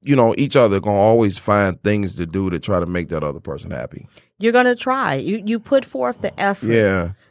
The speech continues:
Speaker 2: You know, because everybody does not have money. I don't care. You can be, you, people have been married for,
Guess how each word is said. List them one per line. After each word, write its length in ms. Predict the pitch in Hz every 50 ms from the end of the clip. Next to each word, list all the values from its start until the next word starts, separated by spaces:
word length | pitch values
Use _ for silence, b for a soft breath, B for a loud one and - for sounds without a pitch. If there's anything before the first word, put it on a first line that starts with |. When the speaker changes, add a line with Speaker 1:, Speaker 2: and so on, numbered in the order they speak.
| _ -
Speaker 2:
You 100 | 180 196
know, 160 | 196 196 196
because 680 | 190 202 202 - 226 214 208 208 196 190 185 185 - _ -
everybody 680 | 214 240 262 269 302 294 277 262 262 254 247 240 226
does 240 | 185 196 196 180 170
not 240 | 185 190 208 214 202
have 320 | 185 214 208 202 190 175
money. 500 | 175 180 180 185 180 165 - - - 151 _ _ _ b b b b b
I 140 | - 185 208
don't 200 | 233 240 226 220
care. 260 | - - 247 233 226 208
You 320 | 160 175 190 226 262 302
can 220 | 294 - 277 240 202
be, 220 | 220 208 196 - -
you, 280 | - 185 233 247 226 - - - _ -
people 480 | - 269 277 - - 269 262 247 -
have 300 | 196 - 220 208 196 175
been 240 | 180 185 180 175 175
married 480 | 190 196 208 220 226 220 214 202 - -
for, 440 | - 185 180 175 165 165 160 151